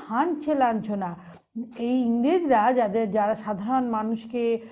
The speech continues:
ভারতবাসীকে লাঞ্ছিত করেছে, তাদের অত্যাচারকে শেষ করবার জন্য, তাদের লাঞ্ছনাকে শেষ করবার জন্য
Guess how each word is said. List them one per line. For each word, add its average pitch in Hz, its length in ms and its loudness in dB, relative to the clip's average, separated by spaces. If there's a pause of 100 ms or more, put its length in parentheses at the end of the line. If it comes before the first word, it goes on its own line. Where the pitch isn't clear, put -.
(220)
ভারতবাসীকে 233 680 -2
লাঞ্ছিত 220 500 0
করেছে, 226 840 2 (380)
তাদের 240 400 4
অত্যাচারকে 285 1300 2
শেষ 294 460 -2
করবার 233 520 2
জন্য, 247 280 2
তাদের 208 260 0
লাঞ্ছনাকে 254 760 -2
শেষ 240 300 -6
করবার 214 400 -2
জন্য 269 380 2